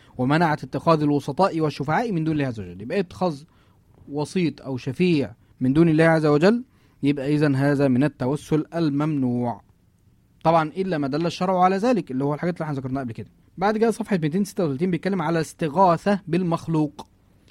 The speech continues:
طيب، عشان نفهم إيه استغاثة، مثلا واحد بيغرق وبيقول يا، معدي واحد كده اسمه أحمد فبيقول: "يا أحمد، الحقني، الحقني، الحقني". دي استغاثة ولا لأ؟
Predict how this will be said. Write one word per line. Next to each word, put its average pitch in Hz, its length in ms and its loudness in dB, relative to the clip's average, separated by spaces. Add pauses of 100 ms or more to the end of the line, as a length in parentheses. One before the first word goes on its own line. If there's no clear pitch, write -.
(320)
طيب، 135 180 -2
عشان 254 200 0
نفهم 254 280 0
إيه 247 120 2
استغاثة، 120 480 -6 (680)
مثلا 240 400 2
واحد 180 260 -4
بيغرق 143 300 -2 (680)
وبيقول 220 380 2
يا، 240 360 4
معدي 175 340 0
واحد 214 180 2
كده 233 400 0
اسمه 214 160 -6
أحمد 220 200 0
فبيقول: 220 260 -2
"يا 254 60 2
أحمد، 240 520 0
الحقني، 240 640 -2
الحقني، 233 640 -4
الحقني". 185 380 -10 (460)
دي 185 100 2
استغاثة 190 440 2
ولا 156 120 2
لأ؟ 160 220 0